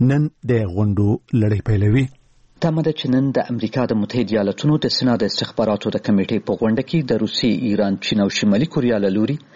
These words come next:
Speaker 2: د شته خطرونو په اړه بحث وشي. د دوه زره نولسم کال له جنوري راوروسته دا لومړی ځل دی چې د امریکا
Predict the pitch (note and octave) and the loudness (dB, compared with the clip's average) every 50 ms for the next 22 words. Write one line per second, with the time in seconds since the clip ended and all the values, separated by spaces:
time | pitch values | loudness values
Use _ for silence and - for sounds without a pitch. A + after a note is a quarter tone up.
0 | - - - - - - - A2 A#2 A2 - - - G3 - - C#3 - A2 G#2 | -20 -20 -20 -20 -14 -6 -2 -2 0 0 -2 -2 -2 -2 -2 -2 -2 -2 0 0
1 | G2+ G2 G2 F#2 - - G#2+ G2+ G2 G#2 G2+ G#2+ A#2+ A2 G#2 - - - - - | 2 2 2 0 0 -2 -2 0 0 0 0 -2 -4 -4 -6 -10 -8 -4 -4 -2
2 | - - - - - _ _ _ - - - - - - - - - C3+ B2+ - | -2 -4 -6 -10 -16 _ _ _ -20 -20 -20 -20 -20 -18 -8 -2 0 0 0 0
3 | - D3+ C#3+ - D3 C3+ C3+ C3 A#2+ A2+ - - C#3 B2 A#2+ - C3+ B2 A2+ A2 | 0 -2 0 0 0 0 0 0 0 0 0 0 -2 -2 0 0 0 0 0 0
4 | G#2 - C3 B2 A#2 A#2+ A#2+ A#2+ A2+ A#2+ G#2 G2+ G#2 A#2+ - - - G2+ A#2 A2 | 0 0 -2 0 0 0 0 0 0 0 -2 -2 -2 -4 -4 -4 -4 -2 -2 0
5 | G#2 G2+ F#2+ G2 G#2 A#2+ A#2 - D3 C3 B2 D3 C#3+ - - - - - - - | 0 0 0 0 0 0 0 0 0 0 0 -2 -4 -6 -10 -20 -20 -20 -14 -6
6 | - - - A#2+ - - A2+ G#2 G2+ - B2 | -4 -2 0 0 0 0 -2 -2 -2 -2 -2